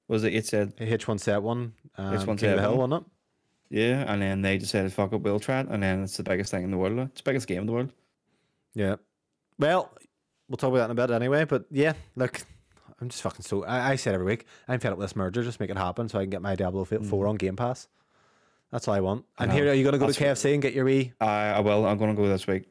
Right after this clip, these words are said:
Speaker 1: and get that Double Down burger, 'cause you'll get it too.
Speaker 2: Yeah.
Speaker 1: Should
Speaker 2: What, what is a
Speaker 1: everyone
Speaker 2: Double Down
Speaker 1: s-
Speaker 2: burger? Talk to me.
Speaker 1: I think it's a, it's two chicken burgers or the bun.
Speaker 2: Right.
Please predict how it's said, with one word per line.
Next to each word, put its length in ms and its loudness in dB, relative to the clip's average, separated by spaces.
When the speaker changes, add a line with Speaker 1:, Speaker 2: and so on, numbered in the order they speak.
Speaker 1:
and 160 -4
get 140 -2
that 160 0
Double 200 0
Down 200 0
burger, 240 0
'cause 160 -4
you'll 180 4
get 140 0
it 80 -12
too. 200 0
Speaker 2:
Yeah. 140 -2
Speaker 1:
Should 140 2
Speaker 2:
What, 100 2
what 140 2
is 80 0
a 40 4
Speaker 1:
everyone 40 2
Speaker 2:
Double 140 4
Down 120 2
Speaker 1:
s- 80 0
Speaker 2:
burger? 240 2
Talk 200 -2
to 60 -4
me. 160 -4
Speaker 1:
I 20 -8
think 160 2
it's 140 -2
a, 100 4
it's 140 -4
two 560 4
chicken 220 -2
burgers 360 2
or 120 2
the 100 0
bun. 280 0
Speaker 2:
Right. 260 2